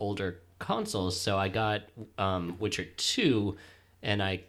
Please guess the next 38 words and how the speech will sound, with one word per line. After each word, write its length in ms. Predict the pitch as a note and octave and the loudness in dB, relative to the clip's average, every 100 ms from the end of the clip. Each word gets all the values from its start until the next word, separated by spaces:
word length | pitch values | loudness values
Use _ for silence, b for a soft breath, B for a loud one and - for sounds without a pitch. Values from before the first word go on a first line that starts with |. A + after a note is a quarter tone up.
| B2 | -2
dusted 320 | A2+ G#2 A#2 | 0 0 2
off 200 | G#2 - | 2 4
the 100 | G#2+ | 2
Xbox 420 | G2 - G#2 G2 | 0 0 0 0
three 140 | - F#2 | -2 -2
sixty, 560 | - G#2 - F#2+ F#2 B B B B | 0 -2 0 -2 -4 B B B B
and 80 | B2 | -4
I 60 | C3+ | -2
played, 420 | - G#3+ G3+ D#3 | 0 2 4 2
like, 400 | A#2 G#2+ G2+ - | 0 0 -2 -6
I 260 | C3+ B2 | -6 -4
don't 220 | A2 F#2 F2+ | -2 -2 -2
know, 180 | F#2 | -4
four 320 | F2 - B2+ A2+ | -4 -6 -2 0
hours 380 | G#2 A#2 A2+ | 0 0 0
of 80 | C#3+ | 0
it. 240 | C3 C3 - _ _ _ _ _ - | 0 -2 -6 _ _ _ _ _ -10
But, 240 | A2 A#2+ A#2+ | 0 2 4
like, 280 | A#2+ G#2+ | 6 4
the, 440 | A2+ A2 A2+ G#2 G2 B B B B - | 2 0 2 2 -2 B B B B -8
the 260 | A#2+ A2 G#2 - | 4 6 6 2
difference 380 | C#3 - F#3 - | 0 2 2 4
in 140 | A2 | 2
graphics 720 | G#2+ F#2+ - B2+ B2 - - | 4 2 2 -2 -2 -4 -6
and 160 | - G#2 | -4 -2
in 280 | F#2+ F#2+ F#2 | 0 0 -2
gameplay 600 | - G2+ G#2+ G#2 A2+ A2+ | 2 2 2 0 2 2
feel 540 | - C3+ C#3 C#3 C3+ | 2 4 6 4 0
was 320 | G#2+ G#2 F#2+ | -2 -2 -2
just, 240 | - G#2 - | 0 -2 0
like, 420 | G2+ F2+ F2 - - | 0 0 -4 -10 -8
you 180 | A2 | -4
could 180 | A2 - | -2 -4
feel 320 | - A#2 A2 | -2 2 2
the 160 | G#2 G#2 | 2 0
age 580 | G2 F#2+ G2 G#2+ - - - | 2 2 2 -2 -6 -6 -4
of 240 | G#2+ F#2 | -4 -2
the 340 | G#2+ G2 F#2+ | 0 0 0